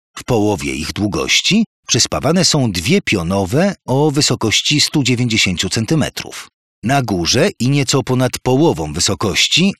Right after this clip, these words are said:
rurki pionowe połączone są poprzecznymi belkami o długości dwustu pięćdziesięciu centymetrów. Do górnej belki przyspawane są dwie krótkie rurki skierowane w dół, umieszczone kilkanaście centymetrów na prawo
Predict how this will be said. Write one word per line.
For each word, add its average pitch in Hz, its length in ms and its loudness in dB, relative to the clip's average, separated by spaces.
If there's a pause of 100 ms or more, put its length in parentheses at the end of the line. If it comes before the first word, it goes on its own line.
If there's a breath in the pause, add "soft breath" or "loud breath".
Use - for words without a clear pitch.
rurki 104 440 0
pionowe 95 540 0 (220)
połączone 117 560 0
są 175 260 2
poprzecznymi 135 640 0
belkami 127 640 0
o 120 100 0
długości 123 600 0
dwustu 123 440 -2
pięćdziesięciu 101 560 0
centymetrów. - 800 -4 (360)
Do 104 440 2
górnej 87 420 -2
belki 76 540 -4
przyspawane 139 640 0
są 127 280 2 (100)
dwie 98 320 0
krótkie 135 520 0
rurki 110 520 -2 (140)
skierowane 95 580 0
w 135 80 -6
dół, 76 340 0 (400)
umieszczone 156 640 0
kilkanaście 135 640 0
centymetrów 110 720 -2
na 90 240 -4
prawo 135 460 -2